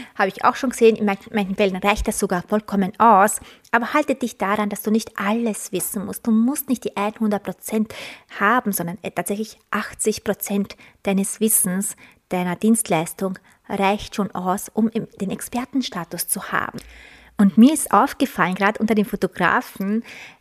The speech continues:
dass, wenn sie eine Ausbildung haben, Meisterfotografen sind und so weiter, sich selbst noch gar nicht als Experten sehen. Das heißt, mit Ausbildungen sogar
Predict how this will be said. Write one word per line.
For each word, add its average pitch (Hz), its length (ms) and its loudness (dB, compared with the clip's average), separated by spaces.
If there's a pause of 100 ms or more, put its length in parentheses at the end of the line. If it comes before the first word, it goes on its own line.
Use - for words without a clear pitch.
dass, 226 380 2 (160)
wenn 190 200 -2
sie 190 320 0
eine 185 180 -4 (180)
Ausbildung 226 680 2 (100)
haben, 196 420 2
Meisterfotografen 226 880 -4
sind 214 240 -4
und 262 100 2
so 247 160 -2
weiter, 202 380 0 (220)
sich - 260 -6
selbst - 320 -2
noch - 220 -4
gar 226 180 -2
nicht 262 240 0
als 220 320 -6
Experten 226 640 -6
sehen. 233 500 2 (300)
Das - 220 -2
heißt, 247 340 2 (360)
mit 294 260 0
Ausbildungen 233 580 6
sogar 170 480 0